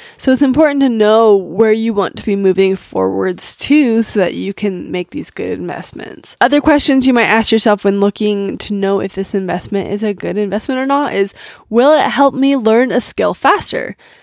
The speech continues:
Will it help me grow my business faster?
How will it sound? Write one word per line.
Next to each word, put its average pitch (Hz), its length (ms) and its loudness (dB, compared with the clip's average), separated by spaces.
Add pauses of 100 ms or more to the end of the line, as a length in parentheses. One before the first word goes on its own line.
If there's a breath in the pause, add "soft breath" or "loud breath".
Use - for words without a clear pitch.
(160 soft breath)
Will 233 160 4
it 220 80 2
help 208 260 -2
me 262 120 0
grow 226 400 4
my 233 200 2
business 214 600 -2
faster? - 640 -12